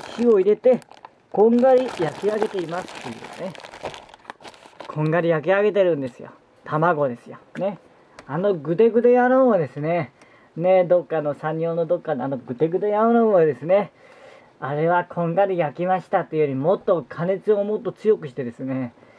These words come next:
あの、プロパンガスを百個ぐらい用意してですね、それでもっとプロパンガス百個集めてさ、百個のプロパンガスでものすごいファイヤーっていうぐらいの、あの、加熱を与えた方がいいと思いますけどね。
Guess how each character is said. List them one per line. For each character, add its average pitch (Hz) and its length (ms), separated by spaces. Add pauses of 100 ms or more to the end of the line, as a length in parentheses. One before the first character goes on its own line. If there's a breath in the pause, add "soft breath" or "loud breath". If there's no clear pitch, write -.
(300 loud breath)
あ 127 180
の、 127 160
プ 156 180
ロ 185 100
パ 202 160
ン 208 60
ガ 214 180
ス 175 100
を 151 80
百 123 260
個 190 140
ぐ 214 100
ら 254 140
い 185 60
用 175 120
意 143 60
し 123 60
て 143 100
で 123 100
す - 140
ね、 123 260
そ 151 60
れ 165 80
で 175 100
も 180 140
っ - 40
と 185 120
プ - 140
ロ 180 100
パ 202 160
ン 202 120
ガ 196 120
ス 175 160
百 190 240
個 170 80 (120)
集 135 60
め 131 100
て 123 80
さ、 139 160 (580 loud breath)
百 208 180
個 214 120
の 165 120
プ 147 140
ロ 151 80
パ 165 120
ン 165 60
ガ 160 100
ス 156 80
で 143 100
も 127 240
の 220 160
す 262 120
ご 254 120
い 214 60
フ 165 100 (440 soft breath)
ァ 330 180
イ 302 80
ヤ 226 260
ー 185 40
っ - 40
て - 140
い 180 80
う 170 40
ぐ 170 40
ら 165 100
い 165 40
の、 160 360
あ 160 60
の、 160 220
加 165 160
熱 175 240
を 175 120
与 175 200
え - 20
た 185 100
方 180 40
が 165 80
い 170 40
い - 40
と 156 60
思 139 100
い - 20
ま 123 80
す - 60
け - 80
ど - 60
ね。 196 180